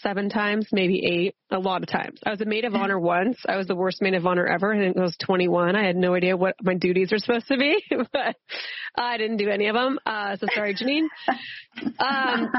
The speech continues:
but, but yeah, I got the email with, like, "You're walking with so-and-so," and I got nervous, which is funny 'cause I've done, you know,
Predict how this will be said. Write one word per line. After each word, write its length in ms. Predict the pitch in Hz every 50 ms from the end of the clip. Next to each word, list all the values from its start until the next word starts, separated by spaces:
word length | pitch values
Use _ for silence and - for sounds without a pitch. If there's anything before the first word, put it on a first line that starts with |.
| 233 233
but, 1300 | 285 294 311 285 277 262 - - 208 196 - - - _ - - - _ _ - _ - - _ - 196 175
but 180 | 247 262 262
yeah, 220 | 262 277 277 302 311 269
I 100 | 240 254 233
got 220 | 220 262 269 269 -
the 160 | - 262 247 -
email 520 | - 233 247 285 294 277 240 220 214 208
with, 160 | 202 208 196 -
like, 240 | 208 208 196 180 170
"You're 160 | 196 208 202
walking 380 | 196 208 214 208 202 - 214 196
with 140 | 185 170 -
so-and-so," 1000 | - 240 226 226 240 240 226 185 - - 208 185 180 175 175 175 175 175 180 - - -
and 120 | 196 190
I 80 | 190 208
got 240 | 190 208 208 185 190
nervous, 680 | 170 175 175 196 247 277 233 202 190 196 202 202 190 -
which 200 | - 220 226 -
is 160 | 226 208 - -
funny 340 | - 240 294 339 262 185
'cause 140 | 170 - 208
I've 140 | 196 190 185
done, 260 | 190 196 196 196 196 -
you 120 | - 202
know, 100 | 185 175